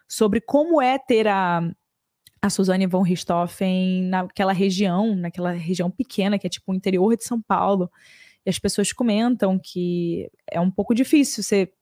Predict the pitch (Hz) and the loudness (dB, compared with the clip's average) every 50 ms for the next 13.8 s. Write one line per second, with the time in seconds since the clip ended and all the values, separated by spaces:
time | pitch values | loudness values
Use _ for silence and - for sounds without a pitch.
0 | _ _ _ - - - 196 196 185 175 170 180 190 208 190 - - - 185 190 | _ _ _ -10 -4 0 0 2 2 2 2 2 0 -2 -2 -4 -6 -4 -2 0
1 | 196 196 190 180 180 165 - - 175 175 185 196 165 175 180 170 160 156 160 160 | 2 2 2 2 0 0 -2 -2 0 0 0 2 2 2 2 2 2 0 -2 -4
2 | 160 165 - _ _ _ _ _ - 180 175 180 180 - _ _ - - - - | -6 -10 -14 _ _ _ _ _ -12 -10 -10 -10 -12 -14 _ _ -20 -20 -20 -20
3 | - - _ _ _ _ _ _ - - _ _ _ _ _ _ _ - 202 196 | -20 -20 _ _ _ _ _ _ -20 -20 _ _ _ _ _ _ _ -2 0 0
4 | 220 262 262 233 220 - - 208 180 190 175 180 185 - - 202 214 214 262 - | 2 4 4 2 2 2 0 0 2 2 2 0 0 0 0 0 2 2 2 2
5 | 269 262 233 262 254 - 277 285 277 262 214 240 247 262 254 262 - - 269 - | 2 2 2 2 2 2 2 2 2 2 2 2 2 2 0 -2 -4 -4 -4 -2
6 | 277 262 - - 254 - 240 220 220 220 208 214 202 185 175 185 196 - - 196 | -2 -2 -2 -2 -2 0 0 0 0 2 2 2 2 2 2 2 0 0 0 0
7 | 180 190 185 185 - - 185 190 175 185 185 190 - - - 196 165 160 170 170 | 2 2 2 2 2 2 2 2 2 2 2 2 0 0 0 0 2 2 2 0
8 | 180 202 202 - - - - - 180 175 175 175 175 175 185 185 208 - 220 220 | 0 -2 -2 -4 -6 -8 -4 -2 -2 0 0 0 2 2 2 2 2 2 0 0
9 | 220 - - 202 170 165 165 170 170 170 - - - 208 208 208 208 208 - - | 0 2 2 2 2 2 2 2 0 0 -2 -2 0 2 2 2 2 0 -2 -2
10 | 185 170 175 175 175 175 175 170 170 170 - - 220 214 190 196 175 170 175 180 | 0 2 2 0 0 -2 -4 -2 -2 -4 -2 0 0 2 2 4 4 4 2 2
11 | 190 214 - _ - - - _ - 226 262 254 - 233 190 185 202 220 226 214 | 0 -2 -4 _ -18 -20 -20 _ -4 -2 -2 0 2 2 2 2 2 2 0 0
12 | - 208 208 202 196 196 190 196 190 - - _ _ - 202 214 214 208 202 196 | 0 0 0 2 2 2 2 2 0 -2 -4 _ _ -2 0 2 2 2 2 0
13 | - - 196 190 185 180 185 180 175 160 170 180 185 180 160 | -2 -2 -2 0 0 2 0 0 0 0 0 0 0 -2 -4